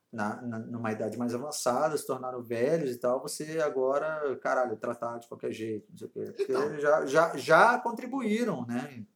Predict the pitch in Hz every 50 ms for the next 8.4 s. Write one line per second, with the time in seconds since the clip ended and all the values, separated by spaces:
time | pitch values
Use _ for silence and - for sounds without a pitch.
0 | _ 131 123 110 104 110 113 123 147 165 - _ _ _ _ _ _ _ _ _
1 | _ _ _ _ _ _ _ _ _ _ - 131 123 123 123 123 123 123 135 139
2 | 147 170 - - - - 196 190 175 170 160 160 151 151 170 196 220 - - 208
3 | 220 220 - 220 220 208 196 - - 214 196 - - 165 151 160 170 - - 196
4 | 202 202 196 196 185 170 160 147 147 151 165 175 147 127 127 127 135 143 147 -
5 | - - 143 143 139 139 139 131 127 143 147 139 - - 147 139 - - 147 139
6 | 135 120 113 107 107 107 - _ _ - 202 143 - - - 131 131 131 - -
7 | 160 160 175 180 185 190 180 180 180 185 185 180 175 190 190 190 - 190 196 196
8 | 196 - 208 202 202 190 196